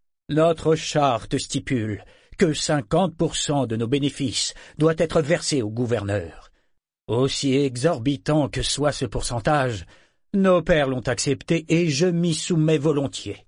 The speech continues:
Pourtant, ces taxes ne sont mentionnées nulle part dans la charte. De plus, nulle part dans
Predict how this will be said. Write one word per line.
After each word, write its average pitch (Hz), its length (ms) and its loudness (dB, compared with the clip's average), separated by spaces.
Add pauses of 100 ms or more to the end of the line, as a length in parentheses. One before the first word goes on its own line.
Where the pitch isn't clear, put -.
(880)
Pourtant, 160 520 0 (560)
ces - 220 -8
taxes 139 400 -2
ne 90 140 -10
sont 113 200 -6
mentionnées 135 480 0
nulle 120 260 -2
part 147 220 0
dans 117 120 -2
la 110 100 -2
charte. - 580 -8 (680)
De 185 200 2
plus, 131 520 -2 (280)
nulle 196 440 4
part 113 400 2
dans 143 160 2